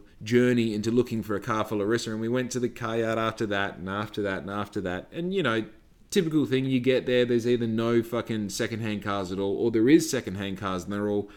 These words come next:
forty thousand and sixty thousand and this thousand. So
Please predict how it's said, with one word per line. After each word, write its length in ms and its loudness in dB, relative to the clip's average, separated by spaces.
forty 400 4
thousand 500 -2
and 140 -6
sixty 420 -4
thousand 520 -2
and 320 -4
this 220 4
thousand. 520 -4
So 260 -2